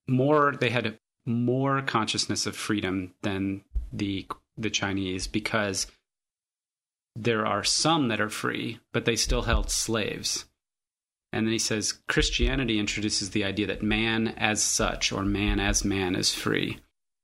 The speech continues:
Um, but that is just the introduction of the principle, and it still is gonna take a long time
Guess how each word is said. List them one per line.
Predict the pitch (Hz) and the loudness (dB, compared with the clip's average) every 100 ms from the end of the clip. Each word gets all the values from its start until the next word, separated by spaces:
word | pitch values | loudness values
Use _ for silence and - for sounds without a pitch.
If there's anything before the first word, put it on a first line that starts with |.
| _ _ _ - | _ _ _ 2
Um, | 104 98 98 - _ | 4 4 0 -6 _
but | - 131 107 - - | 6 6 6 0 2
that | 127 120 | 4 4
is | 110 | 4
just | - 120 - | 4 2 4
the | 113 | 2
introduction | 104 107 101 - | 2 2 2 2
of | |
the | 95 - | 0 2
principle, | 131 - - 117 113 107 | 2 2 2 2 2 2
and | 113 107 | 0 2
it | - | 2
still | - 110 | 2 2
is | 101 | 2
gonna | - 104 | 2 2
take | - 107 | 0 0
a | |
long | 104 101 104 | 0 2 0
time | 107 98 98 95 | 0 2 0 0